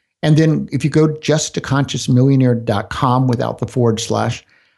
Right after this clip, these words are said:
I would suggest one of the best places to begin there is I have two podcasts, and one is, uh,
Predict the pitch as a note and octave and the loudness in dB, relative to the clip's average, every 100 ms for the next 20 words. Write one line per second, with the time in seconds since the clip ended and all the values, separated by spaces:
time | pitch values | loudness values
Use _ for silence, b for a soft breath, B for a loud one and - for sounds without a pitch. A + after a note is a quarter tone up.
0 | _ - F3+ D4 A#3+ D#3+ C3+ C3 C3 C3 | _ -2 2 2 0 -4 -2 -2 -2 -2
1 | C3+ B2+ A#2 C3+ - C3 B2+ B2+ A2+ - | -2 0 -2 -2 -2 -2 -2 -2 -4 -2
2 | B2 B2+ A#2+ C3 F3+ C3+ B2 - A#2+ B2+ | 0 2 2 2 2 2 0 -2 0 0
3 | - D#3 D#3 C3 A#2 B2+ B2 D3 - - | -2 -2 -2 -2 -4 -4 -4 -4 -6 -8
4 | - A#2 A#2 A#2 B2+ C3 B2+ A#2+ A#2 A2+ | -2 0 2 2 4 2 2 2 2 2
5 | - A2+ A2 | 0 0 -2